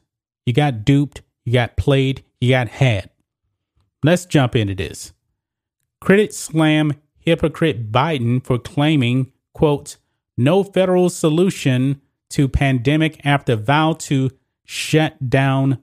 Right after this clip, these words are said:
covid. Biden faced backlash from both sides after se-, seeming to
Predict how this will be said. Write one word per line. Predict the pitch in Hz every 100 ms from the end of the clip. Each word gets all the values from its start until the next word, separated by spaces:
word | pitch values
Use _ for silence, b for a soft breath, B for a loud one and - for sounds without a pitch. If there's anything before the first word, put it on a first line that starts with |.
| _ _ -
covid. | 139 120 98 - _ _ _ _ _ _ _ - 110
Biden | 127 160 156
faced | 151 135 -
backlash | 147 143 151 139 139
from | 127
both | 131 139
sides | - 147 147 139
after | 123 - 123
se-, | 113 - 147 147 -
seeming | - - 147 143
to | - 135 127